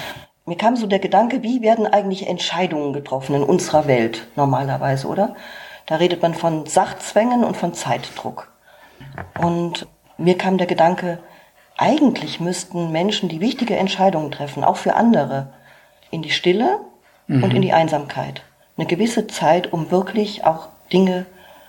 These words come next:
Speaker 1: Entscheidungen, das Leben zu überdenken.
Speaker 2: Das ist halt heute nicht modern, aber das ist richtig. Und es ist ja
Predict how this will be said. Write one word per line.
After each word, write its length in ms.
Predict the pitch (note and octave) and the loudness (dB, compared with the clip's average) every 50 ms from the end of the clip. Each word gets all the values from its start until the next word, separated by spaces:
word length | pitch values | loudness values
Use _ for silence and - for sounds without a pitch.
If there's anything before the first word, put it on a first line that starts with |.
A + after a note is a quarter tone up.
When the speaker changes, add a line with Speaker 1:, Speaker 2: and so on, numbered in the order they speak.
| _ _ - | _ _ -12
Speaker 1:
Entscheidungen, 840 | - D3 C#3 - D3+ D#3 D#3+ D#3+ E3 D#3+ D#3+ D#3 D3+ D#3+ D#3+ D#3 - - _ _ - _ _ _ _ - - - - | -10 -8 -6 0 2 2 2 2 0 -2 -2 -2 -2 -4 -6 -8 -10 -14 _ _ -20 _ _ _ _ -20 -20 -16 -12
das 160 | - C#3+ C3+ - | -10 -8 -4 0
Leben 320 | C#3+ F3 G3 - F#3+ F3+ | 2 4 4 4 2 0
zu 160 | - - - | -2 -2 -4
überdenken. 720 | - - - E3+ E3 - - A3+ A3+ - - - C3 C3+ - - - _ _ _ _ _ _ - | -2 0 0 0 0 0 -2 -4 -4 -4 -8 -10 -10 -10 -10 -12 -18 _ _ _ _ _ _ 0
Speaker 2:
Das 180 | D#3+ D3+ C3 | 0 2 2
ist 200 | D3 D3+ C3+ - | 2 2 2 2
halt 240 | C#3+ C#3 C#3 C3+ C3+ | 2 2 2 2 2
heute 140 | C#3+ D3+ D#3 | 0 0 0
nicht 200 | D3+ D3 C#3+ C#3+ | 2 2 4 4
modern, 580 | D#3 D3+ D3+ D3+ D3+ D#3 D3 C#3 C3 B2 B2 A#2+ | 6 6 6 6 6 4 4 4 2 2 0 -2
aber 200 | - - C#3 C3 | -2 -2 -2 -2
das 260 | - C#3 C3+ C3 C3 | 0 0 0 0 0
ist 140 | C3 B2+ C3+ | -2 -2 0
richtig. 600 | C3 B2+ C#3 C#3+ C#3 - - - D#3+ C3+ - - - - - - _ _ _ - - - - - - - - - _ _ _ | 2 2 2 2 0 -2 -4 -4 -4 -4 -4 -6 -10 -12 -14 -18 _ _ _ -20 -20 -20 -20 -20 -20 -20 -20 -20 _ _ _
Und 340 | - - C3+ B2+ B2 - - | -4 -2 0 0 -2 -2 0
es 260 | C#3+ C3+ C3+ C3+ - | 0 2 2 2 0
ist 220 | D#3 C#3+ C3+ - - | -2 -2 0 0 2
ja 420 | D3 C3+ C3 C3 C3 - - - | 4 4 4 4 2 0 -4 -12